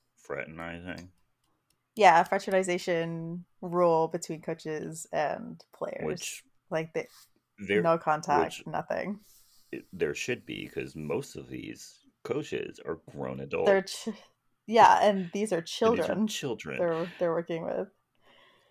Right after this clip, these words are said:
Speaker 1: Also, the dubbing in this, like, scene where, like, they're picking out, like, teams is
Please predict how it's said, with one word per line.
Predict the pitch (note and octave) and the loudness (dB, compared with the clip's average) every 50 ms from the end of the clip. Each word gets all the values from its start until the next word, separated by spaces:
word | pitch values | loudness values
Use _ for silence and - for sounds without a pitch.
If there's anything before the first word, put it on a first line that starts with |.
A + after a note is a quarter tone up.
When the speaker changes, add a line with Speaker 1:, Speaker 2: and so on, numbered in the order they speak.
| _ - - | _ -6 -2
Speaker 1:
Also, | G2 G#2+ G#2+ - - - D#2+ D2 C2+ - - - - _ _ - | -2 -2 -2 -4 -4 -4 -4 -4 -4 -6 -8 -12 -14 _ _ -8
the | F#2+ G2 G#2 G2 - - | 0 0 0 0 0 0
dubbing | - D#2+ D#2+ D#2+ - G#2+ A#2 B2+ C3+ C#3 | 0 2 2 2 2 0 0 0 -4 -6
in | - - A#2+ A#2 G#2 | -8 -8 -8 -6 -6
this, | G#2 G2 - - - - | -6 -6 -8 -8 -4 0
like, | F2+ E2+ - | 0 0 0
scene | - - - - F2 D#2+ D#2 E2 F2+ F#2 F#2 | -2 -12 -8 -6 -4 -4 -4 -6 -6 -8 -8
where, | F2 E2 D#2+ | -8 -6 -4
like, | D#2+ D#2+ D2+ - | -4 -4 -4 -4
they're | - C#2+ C#2+ | -6 -6 -6
picking | _ - - - - - - - F2 E2+ - - - | _ -18 -10 -4 -4 -4 -4 -4 -8 -8 -8 -10 -10
out, | C2 C2 C#2+ C#2 - - | -8 -6 -6 -8 -8 -8
like, | - D#2+ D2 D2 _ - | -6 -6 -6 -6 _ -16
teams | - - - F2 E2 D#2+ E2 E2 E2+ - - _ - | -16 -12 -10 -10 -8 -8 -8 -10 -12 -16 -14 _ -8
is | F2 D#2 - | -8 -6 -8